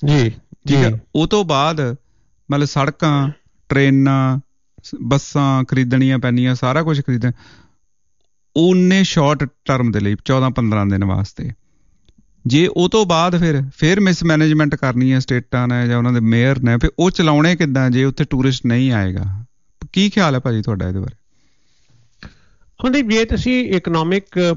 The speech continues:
Speaker 1: ਪੁਆਇੰਟ of view ਤੋਂ ਦੇਖੋ ਨਾ, ਇਕਨੋਮਿਕ ਥਿਊਰੀ ਦੇ ਪੁਆਇੰਟ of view ਤੋਂ ਦੇਖੋ ਤਾਂ ਇਹ ਜਿਹੜੀ ਇਨਫਿਊਜ਼ਡ ਇਨਵੈਸਟਮੈਂਟ ਹੁੰਦੀ ਹੈ, ਜਿਹੜੀ ਕਿ ਤੁਸੀਂ ਇਨਫਰਾਸਟ੍ਰਕਚਰ ਵਿੱਚ ਕਰਦੇ ਆ, ਤੇ ਉਹ, ਉਹ, ਉਹ ਜਿਹੜੀ ਇਨਕਮ ਹੈ ਲੋਕਾਂ ਦੇ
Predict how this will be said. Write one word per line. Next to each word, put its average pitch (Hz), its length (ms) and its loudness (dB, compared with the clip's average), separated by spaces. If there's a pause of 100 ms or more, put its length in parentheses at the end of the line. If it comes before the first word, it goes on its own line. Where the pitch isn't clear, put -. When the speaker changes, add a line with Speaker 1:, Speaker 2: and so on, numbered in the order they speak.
Speaker 1:
ਪੁਆਇੰਟ 151 300 0 (120)
of 139 60 -2
view 160 200 2
ਤੋਂ 160 120 -6
ਦੇਖੋ 135 320 -2
ਨਾ, 151 180 0
ਇਕਨੋਮਿਕ 139 480 -4
ਥਿਊਰੀ 151 420 2
ਦੇ 147 120 0
ਪੁਆਇੰਟ 131 360 -2
of 131 60 0
view 131 180 0
ਤੋਂ 143 140 -2
ਦੇਖੋ 127 300 -4
ਤਾਂ 143 200 0
ਇਹ 147 240 0
ਜਿਹੜੀ 151 400 0
ਇਨਫਿਊਜ਼ਡ 175 680 2 (680)
ਇਨਵੈਸਟਮੈਂਟ 135 640 0
ਹੁੰਦੀ 123 240 0
ਹੈ, 135 60 2
ਜਿਹੜੀ 135 200 -2
ਕਿ 143 120 -4
ਤੁਸੀਂ 135 260 0
ਇਨਫਰਾਸਟ੍ਰਕਚਰ 127 640 -2
ਵਿੱਚ 131 200 -4
ਕਰਦੇ 127 440 0
ਆ, 113 80 0 (360)
ਤੇ 156 200 0
ਉਹ, 160 120 0
ਉਹ, 175 540 0
ਉਹ 185 80 2
ਜਿਹੜੀ 185 200 0
ਇਨਕਮ 160 480 -2
ਹੈ 165 120 2
ਲੋਕਾਂ 151 440 0
ਦੇ 151 340 2